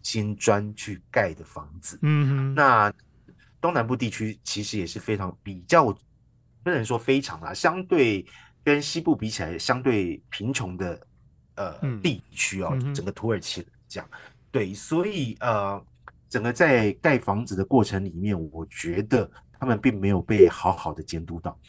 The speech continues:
Speaker 2: 嗯。
Speaker 1: 所以，呃，我们有到一个马拉蒂亚市这个地方，
Speaker 2: 嗯哼。
Speaker 1: 马拉蒂亚，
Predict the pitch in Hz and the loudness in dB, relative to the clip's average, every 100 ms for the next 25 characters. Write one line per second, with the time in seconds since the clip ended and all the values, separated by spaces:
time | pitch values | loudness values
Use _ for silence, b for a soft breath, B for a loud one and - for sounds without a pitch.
0 | B B 151 147 160 143 107 - 110 95 | B B 2 8 10 8 6 2 2 2
1 | 92 - 110 110 135 123 92 - 120 98 | 0 -6 -6 -2 2 2 2 6 6 6
2 | 92 90 _ 117 101 90 87 76 60 - | 0 -8 _ 0 2 0 -2 -4 -8 -12
3 | - - 208 214 180 175 233 277 - 208 | -16 -18 -4 -2 0 2 4 4 4 -2
4 | 123 82 - - - - 107 B B B | -2 -4 -6 -6 -4 0 -2 B B B
5 | 143 110 104 101 90 90 98 - - - | 6 6 6 2 0 -2 -12 -20 -20 -18
6 | - - B B B - 98 95 127 110 | -18 -18 B B B 0 6 6 6 2
7 | 85 67 | -2 -2